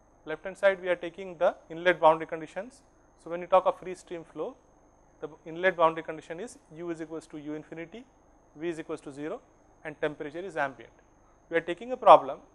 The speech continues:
where the circular cylinder is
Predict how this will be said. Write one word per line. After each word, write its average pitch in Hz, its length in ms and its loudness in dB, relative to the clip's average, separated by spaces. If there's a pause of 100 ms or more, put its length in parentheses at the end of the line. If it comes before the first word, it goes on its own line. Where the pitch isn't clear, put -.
where 175 220 2
the 190 140 -12
circular 185 500 0
cylinder 196 560 2 (1300)
is 220 380 2